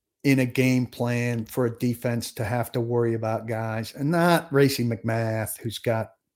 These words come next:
four or five career catches. You need somebody that's going to assuredly get himself in the lineup.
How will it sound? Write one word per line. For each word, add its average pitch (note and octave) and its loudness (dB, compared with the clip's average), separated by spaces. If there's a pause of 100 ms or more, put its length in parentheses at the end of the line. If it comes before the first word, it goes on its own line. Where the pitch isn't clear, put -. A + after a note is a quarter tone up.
(100)
four A#2+ 4
or A2 -4
five A2+ -2
career A2 -4
catches. - -8
You A#2+ -2
need A#2 2
somebody G#2+ -2 (760)
that's D3 12
going E3+ 12
to D#3 12
assuredly D3+ 12
get C#3 10
himself D#3 10
in E3+ 4
the D#3+ 8
lineup. C#3+ 6